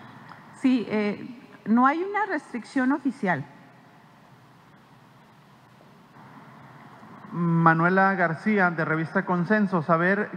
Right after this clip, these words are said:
Speaker 2: qué fecha iniciará la vacunación de la segunda etapa para personas de cincuenta a cincuenta y nueve años.
Speaker 1: La segunda dosis.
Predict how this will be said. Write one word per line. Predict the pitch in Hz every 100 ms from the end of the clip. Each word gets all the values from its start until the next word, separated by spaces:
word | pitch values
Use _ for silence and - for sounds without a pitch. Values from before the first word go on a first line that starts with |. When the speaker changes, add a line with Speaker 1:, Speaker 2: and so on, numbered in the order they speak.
| -
Speaker 2:
qué | 190
fecha | 185 208 196 196 185 185 -
iniciará | 170 156 151 165 156 160
la | 175
vacunación | 175 170 156 143 170 160
de | 170
la | 160
segunda | 156 151 147 170
etapa | 160 165 160 165 160
para | 143 139
personas | 131 131 143 147 151
de | 143 139
cincuenta | 139 131 135 139 143 160
a | 165 143
cincuenta | 131 135 127 123 120
y | 120
nueve | 123 131 131
años. | 120 117 110 - - - - -
Speaker 1:
La | 214 220
segunda | 240 233 254 277
dosis. | 262 262 165 - -